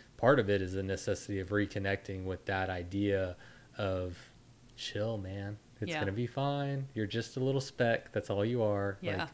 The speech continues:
Speaker 1: don't take yourself too seriously.
Speaker 2: The sun's still gonna rise.
Speaker 1: It really is. It doesn't.
Speaker 2: <laughs>
Speaker 1: Oh, and that's another thing when you're in the wilderness and it doesn't give a fuck about you.
Speaker 2: <laughs> Yeah.
Speaker 1: Like, you,
Speaker 2: You're,
Speaker 1: you're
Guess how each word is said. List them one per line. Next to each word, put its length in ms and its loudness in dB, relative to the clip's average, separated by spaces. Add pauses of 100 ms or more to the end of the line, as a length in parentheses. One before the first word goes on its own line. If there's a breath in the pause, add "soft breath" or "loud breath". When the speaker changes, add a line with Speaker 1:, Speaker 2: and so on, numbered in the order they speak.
(260 soft breath)
Speaker 1:
don't 220 4
take 180 2
yourself 320 0
too 140 -4
seriously. 720 -4
Speaker 2:
The 40 -10
sun's 360 -2
still 200 -4
gonna 160 -4
rise. 520 -6
Speaker 1:
It 100 -2
really 380 4
is. 200 6
It 100 6
doesn't. 340 4 (120 loud breath)
Speaker 2:
<laughs> 120 -18
Speaker 1:
Oh, 160 8
and 100 10
that's 140 6
another 280 4
thing 200 0
when 100 0
you're 80 0
in 60 2
the 80 0
wilderness 480 2
and 120 -6
it 200 -2
doesn't 360 0
give 200 -4
a 120 -6
fuck 640 2
about 360 2
you. 400 6
Speaker 2:
<laughs> 20 0
Yeah. 240 6 (300)
Speaker 1:
Like, 280 6
you, 220 12 (680 loud breath)
Speaker 2:
You're, 240 12
Speaker 1:
you're 120 10